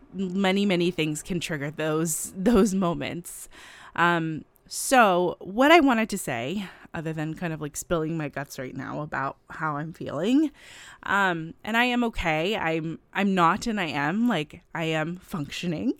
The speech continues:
<laughs> which doesn't sound great, but it feels really nice to have, um, some time for myself, and ultimately the best thing in the world is just having my son be happy and healthy, and,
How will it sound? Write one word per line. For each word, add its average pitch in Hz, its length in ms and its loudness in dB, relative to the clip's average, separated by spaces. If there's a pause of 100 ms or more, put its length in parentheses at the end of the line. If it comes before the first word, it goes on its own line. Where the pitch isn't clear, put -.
(140)
<laughs> 311 300 12
which 349 300 12
doesn't 277 320 4
sound 294 300 6
great, 202 440 0
but 170 240 2 (640)
it - 300 0
feels 180 340 0
really 170 300 -2
nice 156 580 -6
to 151 480 -6 (640)
have, 165 680 -2
um, 151 520 -6
some 165 240 -10
time 156 300 -6
for 151 160 -12
myself, 208 840 -4
and 147 760 -6 (840)
ultimately 160 1000 -2 (220)
the 190 80 -6
best 156 320 -4
thing 160 220 -4
in 156 80 -4
the 156 80 -6
world 151 360 -4
is 156 120 -12
just - 200 -12
having 151 320 -6
my 147 140 -6
son 143 320 -6
be 143 260 -8
happy 147 460 -8
and 156 160 -10
healthy, - 580 -14
and, 151 480 -12